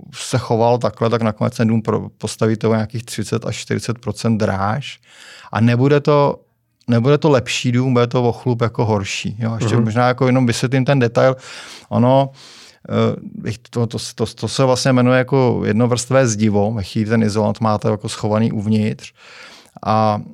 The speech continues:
Speaker 1: to jednovrstvé zdivo jako neumí vlastně izolovat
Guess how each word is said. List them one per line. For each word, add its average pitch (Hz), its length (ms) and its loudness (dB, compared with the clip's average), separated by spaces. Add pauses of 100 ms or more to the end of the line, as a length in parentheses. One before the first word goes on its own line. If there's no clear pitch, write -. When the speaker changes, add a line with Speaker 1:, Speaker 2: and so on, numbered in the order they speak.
(240)
Speaker 1:
to 123 100 -2
jednovrstvé 135 560 4
zdivo 127 240 2
jako 135 180 2
neumí 135 420 2
vlastně 127 640 2
izolovat 123 760 4